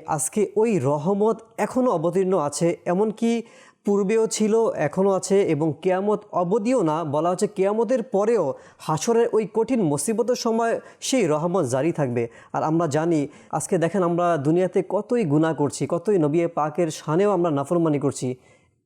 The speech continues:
একটা সেকেন্ডের জন্য বা একটা মুহূর্তের জন্য কি আল্লাহ তাআলা আমাদেরকে রহমত থেকে বঞ্চিত করেছেন? আমরা ভাবি, আজকে হুজুর সাল্লাল্লাহু তাআলা আলাইহি ওয়াসাল্লাম আমাদেরকে কি আদেশ করেছেন,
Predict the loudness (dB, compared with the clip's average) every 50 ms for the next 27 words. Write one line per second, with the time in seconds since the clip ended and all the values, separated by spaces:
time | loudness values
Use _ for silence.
0 | _ _ -4 -4 -2 0 -2 -2 -2 0 0 0 0 0 0 0 0 0 2 2
1 | 2 2 2 2 0 0 -2 -2 -2 0 2 2 2 0 0 0 -2 -2 0 0
2 | 0 0 0 0 0 0 2 2 0 0 0 0 0 0 -2 -4 -6 -14 -20 -20
3 | -10 -6 -4 -2 -2 0 0 0 0 0 0 0 0 0 0 -2 -2 -2 0 0
4 | 0 0 0 0 -2 -2 -4 -4 -2 -2 -2 -4 -4 -4 -4 -8 -8 -6 -6 -4
5 | -2 0 0 0 0 -2 0 0 -2 -4 -6 -10 -20 -20 -20 -20 -20 -12 -6 -4
6 | -4 -4 -2 0 0 2 2 2 2 2 0 0 0 0 2 2 2 2 0 0
7 | 0 0 0 0 2 2 2 0 0 -2 -2 -2 0 2 2 2 2 0 0 0
8 | 0 0 0 0 0 0 0 0 0 0 0 0 0 0 0 -4 -6 -4 -4 -2
9 | -2 -2 -2 0 0 0 -2 0 -2 0 0 0 0 -2 -4 -4 -4